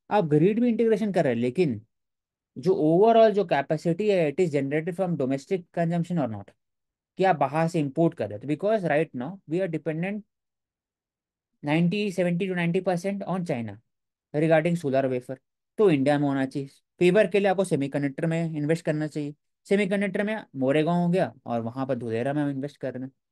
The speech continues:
इलेक्ट्रिक व्हीकल में इन्वेस्ट कर रहे हैं इंडिया में। तो प्रोडक्शन लिंक्ड इंसेंटिव, नॉन टैरिफ बैरियर, ये सब अगर बढ़ाएंगे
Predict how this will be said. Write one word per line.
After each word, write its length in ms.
इलेक्ट्रिक 340
व्हीकल 260
में 80
इन्वेस्ट 260
कर 80
रहे 80
हैं 60
इंडिया 200
में। 100
तो 100
प्रोडक्शन 460
लिंक्ड 280
इंसेंटिव, 600
नॉन 300
टैरिफ 320
बैरियर, 480
ये 160
सब 180
अगर 200
बढ़ाएंगे 440